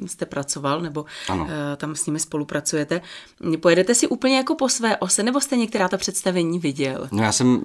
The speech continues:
Speaker 2: řadu z nich viděl a právě ta inscenace v brněnském Buran teátru, eh, se mi strašně líbila, byť to teda jakoby dělala jako jiná skupina lidí, bylo to v režii Jiřího Ešhájka.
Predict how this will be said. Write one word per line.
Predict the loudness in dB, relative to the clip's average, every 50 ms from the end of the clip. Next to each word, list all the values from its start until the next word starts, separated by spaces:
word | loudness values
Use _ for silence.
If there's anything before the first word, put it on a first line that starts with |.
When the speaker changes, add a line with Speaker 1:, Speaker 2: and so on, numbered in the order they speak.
| 0 2
Speaker 2:
řadu | 2 4 4 4 4
z |
nich | 4 4 2 4
viděl | 2 4 4 4 4 2 2 -2
a | -2
právě | -2 0 0 2 2 2 2 2 2 2 2 0 0 -2 -2
ta | -2 -2
inscenace | -2 -2 -4 -4 -4 -4 -2 -2 -2 -2 -4 -4
v | -2
brněnském | -2 0 0 0 0 0 0 0 2 2
Buran | 4 4 2 2
teátru, | 2 2 2 2 2 2 2 4 4 6 6 4 2 0 -2 -4 -6 -4 -4 -4 -4
eh, | -4
se | -4 -4
mi | -4 -4
strašně | -2 -4 -4 -4 -4 -4 -4
líbila, | -4 -2 0 2 4 4 4 4 0 -4
byť | -8 -8 -8
to | -8 -8
teda | -6 -4 -4 -4
jakoby | -4 -4 -8 -10 -10 -6 -6 -4 -4 -4
dělala | -6 -4 -4 -4 -2 -4 -4
jako | -6 -8 -8 -6 -6 -6 -8 -10 -16 -20 -20 -20 -20 -20 -20 _ _ -6
jiná | -4 -2 -2 -2 -2
skupina | -4 -6 -10 -8 -6 -4 -4
lidí, | -4 -4 -4 -4
bylo | -4 -2 -4 -4
to | -4 -6 -8 -6
v | -6
režii | -6 -6 -6 -6 -6 -6 -6 -6 -6
Jiřího | -8 -8 -8 -8 -8 -8 -8 -8 -10
Ešhájka. | -10 -8 -8 -6 -6 -6 -4 -2 -2 -2